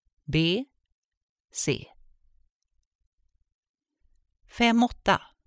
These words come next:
Vilken gas har det latinska namnet A, oxygen? B, nitrogen. C, hydrogen. Fem nio.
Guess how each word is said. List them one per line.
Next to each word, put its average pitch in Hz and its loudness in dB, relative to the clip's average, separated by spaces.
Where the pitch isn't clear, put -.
Vilken 294 2
gas 165 2
har 165 2
det 151 0
latinska 165 -2
namnet 139 -2
A, 160 2
oxygen? 202 -2
B, 156 0
nitrogen. 196 0
C, 180 0
hydrogen. 190 0
Fem 180 0
nio. 190 0